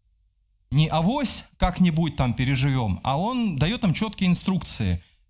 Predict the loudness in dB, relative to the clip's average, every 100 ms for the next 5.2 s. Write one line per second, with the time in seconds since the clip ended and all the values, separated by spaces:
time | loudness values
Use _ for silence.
0 | _ -2 -2 -2 -8 -20 -20 _ _ -6
1 | -4 -2 -2 -4 -4 -2 0 2 2 0
2 | -2 -6 -2 0 2 2 0 0 0 0
3 | 0 -4 -4 -4 -4 -2 0 2 0 -2
4 | -8 -20 _ _ -20 -6 -4 -2 -2 0
5 | -2 -4